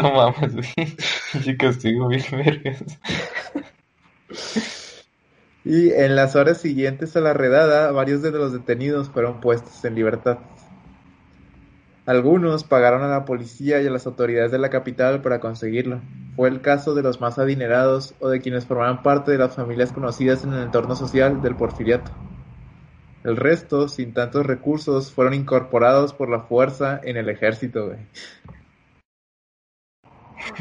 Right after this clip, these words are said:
Speaker 1: No mames,
Speaker 2: Güey,
Speaker 1: güey.
Speaker 2: los mandaron a la pinche guerra, güey.
Speaker 1: Literalmente, güey.
Speaker 2: Varios fueron enviados a combatir en la guerra de castas que en ese entonces se libraba en Yucatán, en el suroeste del país.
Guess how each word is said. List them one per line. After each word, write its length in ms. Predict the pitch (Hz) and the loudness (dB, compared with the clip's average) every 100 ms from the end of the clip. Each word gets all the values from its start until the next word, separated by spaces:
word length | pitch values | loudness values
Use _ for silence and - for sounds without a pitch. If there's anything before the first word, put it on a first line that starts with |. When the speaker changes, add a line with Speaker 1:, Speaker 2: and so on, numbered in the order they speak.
| 151 160 143 - - - - - - - - - _ _ - - _ _ - - _ _ _ - - | -8 -6 -6 -8 -12 -12 -18 -20 -20 -18 -18 -20 _ _ -18 -18 _ _ -20 -20 _ _ _ -20 -20
Speaker 1:
No 220 | - 123 | -10 -8
mames, 360 | 120 127 139 139 - | -4 0 2 2 2
Speaker 2:
Güey, 0 | |
Speaker 1:
güey. 260 | 117 117 127 | 0 -6 -8
Speaker 2:
los 200 | 143 135 | -4 -2
mandaron 540 | 123 117 117 123 139 139 | -2 -2 2 2 2 -2
a 60 | |
la 160 | 123 113 | -2 -2
pinche 320 | 131 131 147 | -6 -6 -4
guerra, 400 | 123 120 127 127 | 0 2 2 2
güey. 120 | 147 - 139 - 190 - - - _ - _ 127 | 0 -2 -8 -6 -8 -10 -16 -20 _ -20 _ -4
Speaker 1:
Literalmente, 920 | 123 120 117 117 120 123 123 127 127 | -2 0 0 -2 -2 0 -2 -2 -2
güey. 500 | 131 139 151 147 - _ 139 - - - - _ _ _ | -2 0 -2 -4 -6 _ -12 -12 -14 -20 -20 _ _ _
Speaker 2:
Varios 360 | 113 123 147 160 | 0 2 2 0
fueron 300 | 170 170 170 | -2 -4 -4
enviados 360 | 156 135 139 147 | -4 0 0 -2
a 40 | |
combatir 600 | 160 151 135 127 131 - | -6 -6 -4 -4 -4 -6
en 200 | 156 147 139 | -6 -4 -2
la 100 | 117 | 2
guerra 280 | 120 135 | 2 2
de 180 | 135 117 | 0 0
castas 540 | - 139 - 135 127 - | 0 0 0 -2 -2 -4
que 100 | 123 | -10
en 60 | 117 | -10
ese 160 | 117 | -8
entonces 600 | 127 120 135 139 135 127 | -8 -4 -4 -2 -2 -2
se 140 | - 117 | 0 0
libraba 380 | 113 110 110 117 | 2 2 2 0
en 80 | |
Yucatán, 560 | 120 120 113 123 131 135 | -2 -2 0 0 0 -2
en 120 | 131 123 | -6 -8
el 120 | 117 | -6
suroeste 480 | 127 110 104 - 113 | -2 0 -2 0 0
del 140 | 107 | 0
país. 520 | 101 104 107 - - | 2 0 0 -8 -20